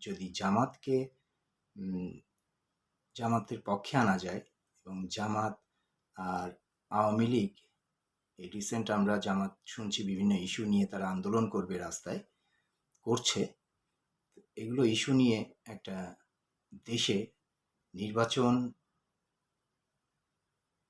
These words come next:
এগুলো ইস্যু বা এগুলো প্রপোজাল যদি মেনে নেওয়া না হয়, তাহলে জামাত নির্বাচনে যাবে না। এরকম, আহ, আহ, একটা পরিস্থিতি, আহ, সৃষ্টি করতে চাচ্ছে,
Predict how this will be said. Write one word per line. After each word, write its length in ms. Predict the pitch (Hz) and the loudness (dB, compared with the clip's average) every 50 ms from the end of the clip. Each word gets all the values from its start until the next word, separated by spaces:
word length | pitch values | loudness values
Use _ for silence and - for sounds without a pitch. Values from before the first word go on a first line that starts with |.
| _ _ _ _ _ _ - | _ _ _ _ _ _ -16
এগুলো 380 | 107 104 107 113 117 117 107 | -12 -8 -4 -2 0 0 0
ইস্যু 640 | - 110 107 - - - 120 110 107 107 107 104 101 - - | 0 -2 -4 -2 0 2 2 4 4 4 2 0 -2 -4 -6
বা 200 | 104 104 104 98 | -10 -6 -6 -6
এগুলো 480 | - 104 107 98 101 104 104 104 101 101 | -6 -4 -4 -4 -2 -2 -2 -2 -2 -2
প্রপোজাল 760 | - - 101 98 - - 113 107 107 110 107 107 104 104 98 | -4 -6 -8 -4 0 4 4 4 4 4 4 4 4 2 0
যদি 380 | - 101 98 95 101 101 98 | -2 -4 -4 -2 0 0 0
মেনে 360 | 92 90 92 101 107 110 110 107 | 0 0 -2 -2 0 0 0 0
নেওয়া 300 | 107 104 104 104 101 101 | 0 2 2 4 4 4
না 240 | 98 107 110 117 | 6 6 6 6
হয়, 380 | 113 - 107 92 90 92 92 - _ _ _ _ _ _ | 4 2 0 -6 -6 -6 -8 -10 _ _ _ _ _ _
তাহলে 260 | - 120 113 120 113 101 | -8 -4 -2 0 2 2
জামাত 420 | 104 107 104 104 101 101 - - | 2 4 4 4 4 2 0 -2
নির্বাচনে 580 | 107 107 107 107 107 104 - 110 104 101 101 95 | -6 -4 -2 -2 -2 -2 -2 -2 0 0 0 2
যাবে 340 | 110 101 98 95 104 104 | 4 4 4 4 4 4
না। 320 | 98 92 92 92 92 - _ _ _ _ _ _ - 180 | 2 2 2 0 -4 -8 _ _ _ _ _ _ -4 -2
এরকম, 480 | 170 175 170 165 147 135 127 120 - | 0 0 2 4 4 4 4 2 0
আহ, 520 | - 113 107 104 101 98 98 92 92 92 95 - - - 101 | -4 -4 -2 0 0 0 0 0 -2 -6 -10 -12 -14 -14 -14
আহ, 160 | 98 - - - _ _ _ _ _ _ _ _ - | -12 -14 -14 -18 _ _ _ _ _ _ _ _ -16
একটা 380 | 98 98 - - 95 90 95 - _ _ _ _ _ _ _ - | -16 -14 -8 -6 -4 -4 -4 -6 _ _ _ _ _ _ _ -2
পরিস্থিতি, 800 | 123 123 120 120 - 120 104 - 110 110 107 - - - - 104 | 0 2 2 2 0 -2 0 2 2 2 0 0 -6 -14 -10 -10
আহ, 60 | 101 | -8
সৃষ্টি 440 | 101 - - 120 110 - - - 101 | -8 -6 -2 0 0 0 0 -4 -4
করতে 320 | - 101 95 - - 92 | -2 -2 -4 -4 -6 -12
চাচ্ছে, 480 | - - 82 82 - - - - - | -10 -8 -8 -6 -6 -6 -8 -8 -10